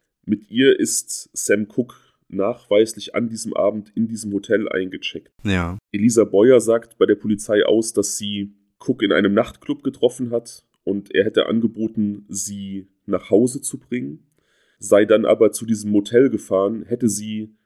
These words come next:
Speaker 1: in ein Zimmer gedrängt, das er vorher schon offensichtlich angemietet hatte. Dort versucht, sie zu missbrauchen, und als er abgelenkt war, hat sie panisch ihre Kleider vom Fußboden aufgesammelt,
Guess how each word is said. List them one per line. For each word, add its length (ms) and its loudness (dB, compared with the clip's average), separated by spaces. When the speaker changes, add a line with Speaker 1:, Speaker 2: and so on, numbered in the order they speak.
Speaker 1:
in 180 4
ein 280 0
Zimmer 540 -2
gedrängt, 840 -4
das 140 -2
er 100 2
vorher 380 2
schon 180 0
offensichtlich 640 -8
angemietet 640 -2
hatte. 380 -4
Dort 220 4
versucht, 420 -2
sie 120 -14
zu 140 -8
missbrauchen, 920 0
und 480 -4
als 220 2
er 140 4
abgelenkt 580 -2
war, 180 0
hat 160 -2
sie 480 -12
panisch 720 -8
ihre 260 0
Kleider 640 2
vom 420 -6
Fußboden 680 -6
aufgesammelt, 920 -6